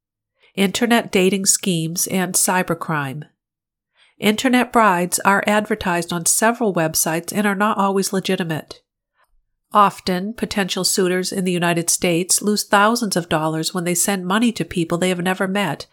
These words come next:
and never hear from again. A growing variant on this theme is the suitor invited to Belarus to visit a friend who arranges lodging and transportation for him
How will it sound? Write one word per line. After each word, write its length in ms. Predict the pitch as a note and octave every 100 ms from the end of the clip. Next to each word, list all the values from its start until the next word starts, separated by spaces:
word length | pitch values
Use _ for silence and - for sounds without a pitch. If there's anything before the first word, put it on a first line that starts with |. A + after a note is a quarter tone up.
| -
and 220 | G3+ F#3
never 260 | F3 F3 F#3
hear 240 | F#3+ F3
from 240 | D#3+ D#3 D3+
again. 480 | D3+ E3 D3 D3 - _ _ _ -
A 80 | F3+
growing 400 | F#3 G3 A#3 G3+
variant 500 | F3+ E3+ E3+ E3 E3+
on 140 | F3
this 180 | E3 -
theme 420 | - F#3+ D#3 F#3 - _ _ _ G#3+
is 160 | G3
the 100 | G#3+
suitor 460 | G3+ - B3 A#3 E3+
invited 640 | F3+ F#3 F3 A3+ A#3 D3+ -
to 100 | F3
Belarus 760 | D#3+ E3 E3 E3+ G3+ - - -
to 160 | A3
visit 360 | F#3+ G3+ G3 F3+
a 100 | F3+
friend 720 | E3+ - G#3 F#3+ D3 F3 A#3+ - _ _
who 140 | A#3
arranges 580 | A3 G3 G#3+ A#3 A#3+ -
lodging 500 | G3 F#3+ A3 F3 E3
and 120 | E3+
transportation 800 | - F#3+ F#3 - - F#3+ F#3 F3+
for 300 | E3+ F#3+ F#3
him 300 | F3+ D#3 F3+